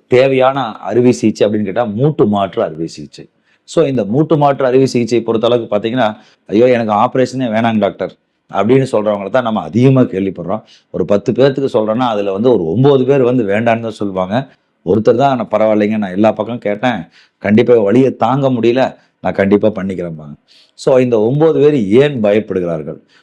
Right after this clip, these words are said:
ஏன் இந்த மூட்டு ஆபரேஷன் அந்த அளவுக்கு பிரச்சனை உள்ளதா? மூட்டு அறுவை சிகிச்சையிலேயே அதிகமாக மூட்டு மாற்று சிகிச்சை பண்ணக்கூடியது முழங்கால் மூட்டு மாற்று சிகிச்சை தான்.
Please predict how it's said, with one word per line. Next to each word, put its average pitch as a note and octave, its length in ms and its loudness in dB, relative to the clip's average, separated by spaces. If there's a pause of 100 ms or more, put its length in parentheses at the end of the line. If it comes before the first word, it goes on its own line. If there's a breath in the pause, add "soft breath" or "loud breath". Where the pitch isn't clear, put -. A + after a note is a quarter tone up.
(120)
ஏன் C3+ 200 2
இந்த C#3+ 120 -2
மூட்டு C3+ 300 -2
ஆபரேஷன் B2 400 -2
அந்த A2 200 -4
அளவுக்கு B2 240 0
பிரச்சனை G#2 400 -2
உள்ளதா? F2+ 360 0 (140)
மூட்டு C#3+ 180 -2
அறுவை C3 340 0
சிகிச்சையிலேயே B2+ 420 2
அதிகமாக C#3+ 840 -2 (100)
மூட்டு C3+ 280 0
மாற்று A#2 220 0
சிகிச்சை A2 300 -4
பண்ணக்கூடியது G#2 480 -2
முழங்கால் A2+ 360 0
மூட்டு G2+ 240 -4
மாற்று F2+ 220 -8
சிகிச்சை E2+ 300 -12
தான். F2+ 160 -16